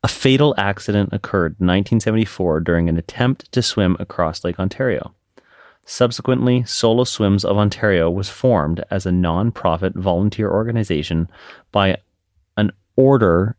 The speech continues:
in council of the government of Ontario. So, yes, somebody did drown crossing Lake Ontario, which is where the S S O, Solo Swims of Ontario, came into place,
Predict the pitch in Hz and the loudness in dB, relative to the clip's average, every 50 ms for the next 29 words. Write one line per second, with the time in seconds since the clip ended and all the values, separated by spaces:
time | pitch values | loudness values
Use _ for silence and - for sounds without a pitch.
0 | _ _ _ _ - 101 104 120 120 - 117 107 95 90 - - 87 82 - - | _ _ _ _ 0 2 2 2 2 2 2 2 4 2 2 2 0 0 0 0
1 | - 87 92 101 101 92 - 92 85 90 87 90 90 85 - - 90 95 90 90 | -2 -4 -2 0 -2 0 2 2 2 2 2 2 2 0 -2 -2 -2 0 0 0
2 | - - 90 85 78 69 - - - - _ _ _ _ _ _ _ _ _ _ | -2 -2 -4 -4 -4 -4 -4 -6 -8 -10 _ _ _ _ _ _ _ _ _ _
3 | _ _ _ _ _ _ - - - 101 87 85 87 90 - _ _ _ _ _ | _ _ _ _ _ _ -12 -2 2 2 2 2 0 -4 -10 _ _ _ _ _
4 | _ _ _ _ _ _ _ _ _ _ _ - 101 98 82 - - - - - | _ _ _ _ _ _ _ _ _ _ _ -6 -4 -4 -4 -4 -6 -10 -12 -14
5 | - - _ - - - - 87 82 85 90 87 82 82 80 82 - 82 80 78 | -14 -16 _ -14 -6 -4 -4 -2 -2 -2 -4 -4 -2 -2 -4 -2 -4 -4 -4 -2
6 | 78 80 85 87 - _ _ _ _ - - - 73 - - - 90 82 85 - | -4 -4 -6 -8 -10 _ _ _ _ -10 -6 -6 -6 -6 -8 -8 -8 -10 -8 -10
7 | - 175 - 156 156 165 165 165 160 151 - - - - - - - - _ - | -12 -4 0 2 2 4 4 2 0 -2 -4 -12 -20 -20 -20 -20 -20 -12 _ -2
8 | 113 107 - 117 101 101 95 90 90 90 85 87 82 82 - - 90 - - 143 | 0 0 0 0 0 0 0 0 0 -2 -2 -4 -6 -8 -8 -10 -10 -2 2 2
9 | 143 143 147 143 127 - _ _ _ _ - - 120 113 113 107 - - 107 101 | 4 4 2 0 -2 -6 _ _ _ _ -4 0 2 2 2 2 2 2 2 2
10 | 101 98 - - - 98 104 101 98 - 98 87 87 85 82 80 82 - _ _ | 2 0 -2 -2 -2 0 0 0 2 2 0 0 0 0 0 0 -2 -4 _ _
11 | _ _ _ _ _ - - 151 135 127 120 117 - - 95 87 85 85 - - | _ _ _ _ _ -2 2 2 4 4 2 0 0 -2 -2 0 0 -2 -4 -8